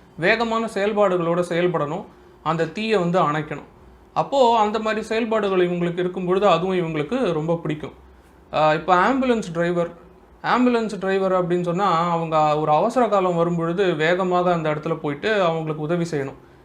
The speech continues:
இந்த வேகமான செயல்பாடுகள் அப்படிங்கிறது இவங்களுக்கு மிகவும் பிடிக்கும்னு சொல்லியிருந்தேன். அப்போ இதுவும் இவங்களுக்கு மிகவும் பிடிக்கும். அதே போல இந்த மார்ஷியல் ஆர்ட்ஸ், ம், இந்த கராத்தே, குங்ஃபு, இந்த மாதிரி மார்ஷியல் ஆர்ட்ஸ் இருக்கு இல்லையா, தற்காப்பு கலைகள்,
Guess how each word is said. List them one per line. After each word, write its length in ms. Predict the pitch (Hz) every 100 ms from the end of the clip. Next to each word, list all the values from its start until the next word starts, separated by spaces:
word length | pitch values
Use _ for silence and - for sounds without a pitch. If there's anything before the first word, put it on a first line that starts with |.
| -
இந்த 140 | 214
வேகமான 640 | 196 226 269 262 247 240
செயல்பாடுகள் 680 | 226 202 202 190 180 156 143 - - - -
அப்படிங்கிறது 560 | 156 196 208 180 208
இவங்களுக்கு 260 | 196 180 156
மிகவும் 360 | 156 170 185 180
பிடிக்கும்னு 380 | 180 185 180
சொல்லியிருந்தேன். 420 | 170 147 143 240 349
அப்போ 340 | - 185 247
இதுவும் 460 | 214 233 240 233 180
இவங்களுக்கு 320 | 170 160 151
மிகவும் 360 | 151 151 160
பிடிக்கும். 320 | 147 135 131 123 - - - - - - -
அதே 240 | 170 208 247
போல 480 | 247 262 208 226 214
இந்த 120 | 175
மார்ஷியல் 500 | 170 202 254 254 208
ஆர்ட்ஸ், 400 | 147 - - - - - 160
ம், 340 | 165 165 165
இந்த 220 | 160 165
கராத்தே, 640 | 165 175 180 175 160 156 - - - -
குங்ஃபு, 400 | 190 185 175 170
இந்த 160 | 185
மாதிரி 240 | 185 202 196
மார்ஷியல் 300 | 202 214 190
ஆர்ட்ஸ் 200 | 165 147
இருக்கு 200 | 131 139
இல்லையா, 380 | 165 165 131 - -
தற்காப்பு 460 | 170 175 196 170
கலைகள், 380 | 151 147 143